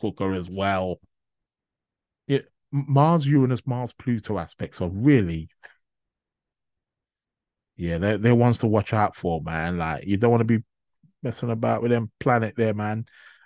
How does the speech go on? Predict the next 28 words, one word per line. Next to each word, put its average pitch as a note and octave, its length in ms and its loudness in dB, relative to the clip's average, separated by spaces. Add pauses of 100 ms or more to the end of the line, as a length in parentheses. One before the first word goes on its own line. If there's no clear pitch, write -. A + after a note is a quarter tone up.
(160)
Um, C3 800 6
but B2+ 160 2
yeah, F#2+ 360 4
yeah, G#2 220 0
they, G2+ 160 -4
they, A#2+ 140 -4
they A#2+ 160 0
can C#3 180 0
be C3 80 2
harsh C3+ 360 -2
energies. F#2+ 600 -6 (1200)
So A#2 580 2
that C3+ 300 2
is A#2+ 120 2
gonna A#2+ 180 2
be A2+ 120 -2
one A2 220 0
to A#2 120 -6
watch G#2+ 260 -4
out G#2+ 220 -2
for. F2+ 360 -2 (420)
Uh, G2+ 160 -4 (200)
put G2+ 220 -2
those G#2+ 240 2
dates G2+ 320 -4
in G2+ 80 -4
your G2 120 -4
diary. F#2+ 560 -4